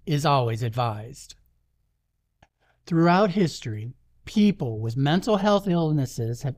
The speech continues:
often been marginalized and stigmatized due to the invisible nature of their afflictions.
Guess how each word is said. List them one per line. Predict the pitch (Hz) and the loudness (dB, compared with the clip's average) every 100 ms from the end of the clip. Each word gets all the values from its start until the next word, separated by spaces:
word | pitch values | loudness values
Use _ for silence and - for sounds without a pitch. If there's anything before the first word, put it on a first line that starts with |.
| - | -2
often | 156 190 208 185 | 0 0 2 2
been | 175 | 2
marginalized | 156 151 156 143 135 131 135 139 - | 2 4 2 0 -2 0 -2 -2 -6
and | 151 135 | -6 -6
stigmatized | - - 185 175 131 120 107 107 - - - - _ - | -6 0 2 2 0 -4 -6 -8 -12 -20 -20 -20 _ -2
due | 139 202 170 120 113 139 _ | 4 6 6 2 -6 -14 _
to | - 143 | -4 0
the | 139 | 0
invisible | 123 135 151 190 196 | 0 -2 -2 0 2
nature | 180 160 - 135 | 2 0 -2 -6
of | 120 | -4
their | 127 135 | -2 -4
afflictions. | - 156 143 - 117 110 - | -4 -6 -8 -8 -8 -10 -14